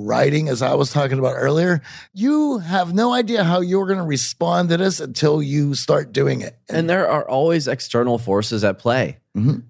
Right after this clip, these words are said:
Speaker 2: Your health, your work, your boss could say, "Hey, s-, sorry, I need you to come in later. I need you to, to work late." So you can't get up as early. You get injured.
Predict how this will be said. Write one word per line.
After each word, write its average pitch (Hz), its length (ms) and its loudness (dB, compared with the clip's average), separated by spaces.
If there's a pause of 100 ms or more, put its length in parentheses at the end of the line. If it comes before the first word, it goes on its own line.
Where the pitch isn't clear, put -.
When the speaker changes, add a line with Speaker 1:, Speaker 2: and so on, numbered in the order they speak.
(140)
Speaker 2:
Your 92 460 0
health, 120 540 -2 (420)
your 95 240 0
work, 110 480 0
your 90 140 -4
boss 104 280 2
could 107 220 -2
say, 95 160 0
"Hey, 104 240 2
s-, - 220 -8 (100)
sorry, 107 420 0
I 95 60 -2
need 101 160 0
you 98 80 -2
to 98 60 -2
come 107 240 0
in 107 160 2
later. 113 320 0
I 82 60 -2
need 92 200 -2
you 98 100 -2
to, 92 140 -2
to 98 180 -4
work 113 320 0
late." 76 200 -2 (100)
So - 120 -2
you 101 120 0
can't 139 240 0
get 107 100 2
up 95 160 0
as 90 140 -2
early. 76 400 0
You 92 100 -10
get 113 200 -2
injured. 120 460 0